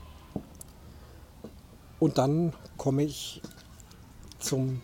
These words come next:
Bericht über diesen Campingplatz. Ich befinde mich im Park Camping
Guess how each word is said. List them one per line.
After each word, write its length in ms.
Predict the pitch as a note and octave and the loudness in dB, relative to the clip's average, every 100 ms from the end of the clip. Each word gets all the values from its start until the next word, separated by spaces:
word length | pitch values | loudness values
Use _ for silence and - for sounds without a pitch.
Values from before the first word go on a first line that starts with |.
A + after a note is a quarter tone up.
| - | -2
Bericht 400 | C3 A2 G#2+ - - | 2 2 2 -2 -2
über 160 | A#2 A2+ | -2 -2
diesen 340 | G#2+ G2+ A2 | -2 -4 -4
Campingplatz. 800 | - G2 G2 F#2+ - - - - - - - - - - | -4 -6 -6 -6 -6 -4 -4 -4 -8 -16 -16 -8 -4 -2
Ich 100 | - | -2
befinde 440 | D3 - D3 E3+ | 0 4 6 8
mich 440 | E3+ F3 - - - - - - - | 8 6 4 -4 -6 -8 -18 -16 -4
im 160 | B2 A2 - | -4 -4 -6
Park 320 | - A#2 B2 - - - - - | -2 0 0 -6 -14 -14 -12 -8
Camping 580 | - B2 A#2+ B2 A#2 A2 | -2 0 0 0 -2 -2